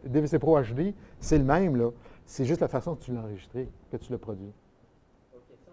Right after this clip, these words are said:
Speaker 2: c'est fait, quand t'envoies une cassette à ton diffuseur, tu vas faire tourner en disant, ton diffuseur te dit, ton, tes blancs sont trop blancs, tes noirs sont trop noirs. C'est quoi l'incidence d'avoir des blancs trop blancs, des noirs trop noirs ou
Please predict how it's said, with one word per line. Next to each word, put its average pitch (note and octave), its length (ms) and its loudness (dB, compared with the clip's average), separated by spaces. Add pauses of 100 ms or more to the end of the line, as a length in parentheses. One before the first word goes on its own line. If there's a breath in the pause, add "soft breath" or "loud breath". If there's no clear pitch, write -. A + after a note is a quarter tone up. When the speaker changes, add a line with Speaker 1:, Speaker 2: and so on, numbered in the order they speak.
Speaker 2:
c'est - 160 -20
fait, D#3+ 160 -20 (420)
quand D3+ 140 -18
t'envoies D3+ 400 -20
une D3 160 -20
cassette D3+ 240 -20
à C#3+ 80 -20
ton B2+ 160 -20
diffuseur, C#3 480 -20
tu - 480 -20
vas D#3 80 -14
faire D#3 320 -16
tourner D#3+ 160 -18
en E3 80 -20
disant, D3+ 240 -18 (720)
ton C3+ 160 -20
diffuseur D3+ 240 -14
te C#3 160 -18
dit, C#3 80 -20
ton, C3+ 240 -20
tes C3+ 160 -20
blancs D3+ 240 -18
sont C3+ 160 -20
trop B2 240 -20
blancs, C3+ 240 -20
tes B2+ 80 -20
noirs C3+ 240 -20
sont B2+ 160 -20
trop A#2+ 160 -20
noirs. A#2+ 240 -20 (320)
C'est - 80 -20
quoi F#3 160 -16
l'incidence D3+ 480 -18
d'avoir C3 400 -14
des B2 160 -20
blancs C#3 240 -20
trop C3+ 160 -20
blancs, C#3 320 -20
des - 560 -20
noirs D3 240 -14
trop C#3+ 160 -20
noirs C#3+ 240 -16
ou E3 80 -20